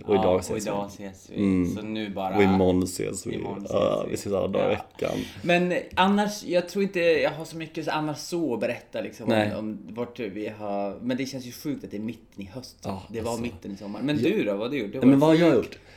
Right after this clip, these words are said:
Speaker 1: Alltså, jag har varit sjuk, eh, jag har
Speaker 2: Dejta en person.
Speaker 1: Ja, men alltså, det är mycket, jag känner att jag har lite mer så här. Du har gjort en sak.
Speaker 2: Mm.
Speaker 1: Jag har gjort mycket saker.
Speaker 2: Ja.
Speaker 1: <clears throat>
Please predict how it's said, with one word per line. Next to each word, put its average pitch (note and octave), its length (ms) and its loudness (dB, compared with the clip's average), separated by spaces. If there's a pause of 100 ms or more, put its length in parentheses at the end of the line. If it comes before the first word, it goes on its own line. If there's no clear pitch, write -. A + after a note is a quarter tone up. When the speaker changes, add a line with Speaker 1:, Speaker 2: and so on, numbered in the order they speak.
(100)
Speaker 1:
Alltså, C3+ 120 2
jag F3 60 8
har F3+ 40 6
varit F3+ 100 -4
sjuk, G3 480 8 (100)
eh, B2 80 10
jag A#2+ 460 12
har B2 320 4
Speaker 2:
Dejta A#2 180 2
en B2 200 0
person. C3 320 -6
Speaker 1:
Ja, C3 60 -4
men C#3 120 8
alltså, D#3+ 160 6
det F3 80 10
är G3 40 12
mycket, G#3 420 4
jag F#3+ 140 8
känner G#3 140 -2
att C#3+ 60 -4
jag F#3 80 6
har G3+ 160 4
lite G#2 140 2
mer F#2 240 4
så F#2 120 -4
här. F2+ 180 0
Du C#3+ 100 6
har E3+ 140 8
gjort B2 320 2
en D3+ 220 4
sak. - 360 -4
Speaker 2:
Mm. B2+ 280 -2
Speaker 1:
Jag B2+ 100 10
har C3+ 80 6
gjort G2+ 160 0
mycket F#2+ 300 -2
saker. E2 340 -8 (160)
Speaker 2:
Ja. A#2 200 -6 (140)
Speaker 1:
<clears throat> D3 300 4